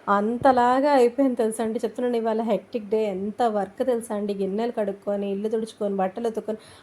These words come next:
అంటే, రెగ్యులర్గా ప్రతి హౌస్ వైఫ్ చేసే పనేనండి. కానీ అంటే ఏంటంటే, ఇదొక అలవాటు అయిపోయిందనమాట.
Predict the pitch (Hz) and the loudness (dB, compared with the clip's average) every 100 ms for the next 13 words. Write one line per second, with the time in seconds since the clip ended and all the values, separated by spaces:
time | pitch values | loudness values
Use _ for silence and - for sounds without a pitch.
0 | - 208 202 175 165 170 175 240 254 220 | -4 -4 -2 -4 -2 -4 0 0 2 -2
1 | - _ 262 254 262 233 226 233 254 254 | -2 _ -2 0 0 0 -2 0 -2 2
2 | 220 214 247 240 202 185 233 220 185 202 | 0 2 -2 0 -2 0 0 -2 -4 -4
3 | 330 - - - - 240 247 302 320 330 | -6 -8 -20 -20 -4 -2 0 0 0 -2
4 | 262 247 285 285 277 269 302 277 254 254 | -4 2 6 6 4 0 -2 -4 -4 0
5 | 262 262 254 247 294 302 269 254 254 277 | 0 4 2 4 2 4 0 0 0 0
6 | 226 208 208 202 196 | 0 -4 -2 -4 -4